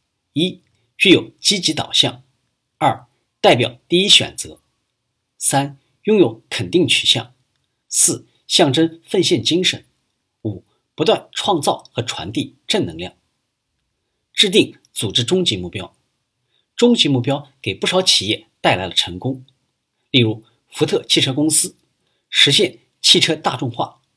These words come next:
二十世纪初提出的；波音公司将世界带入喷气机时代，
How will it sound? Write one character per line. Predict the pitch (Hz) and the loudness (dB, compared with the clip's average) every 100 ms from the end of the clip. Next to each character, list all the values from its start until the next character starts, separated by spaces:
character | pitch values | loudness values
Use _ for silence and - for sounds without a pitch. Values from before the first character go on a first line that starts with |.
| _ _ _ - | _ _ _ 2
二 | 131 | 2
十 | - | 4
世 | - 120 | 0 0
纪 | 131 - _ _ _ | -4 -6 _ _ _
初 | - 180 190 - | -2 0 0 -4
提 | - 92 | -12 -8
出 | - | -8
的； | 98 - _ _ _ _ _ _ _ | -10 -12 _ _ _ _ _ _ _
波 | 180 | 4
音 | 190 180 | 6 4
公 | 175 | 2
司 | 165 165 - _ _ _ _ _ - | 2 -4 -8 _ _ _ _ _ -2
将 | 202 208 | 0 4
世 | 226 | 4
界 | 196 185 | 4 2
带 | 220 170 | 4 2
入 | 131 - _ | 2 -4 _
喷 | - 202 | -8 -6
气 | - 147 | -4 -4
机 | 196 | -2
时 | 190 - | 0 0
代， | 117 - | -4 -8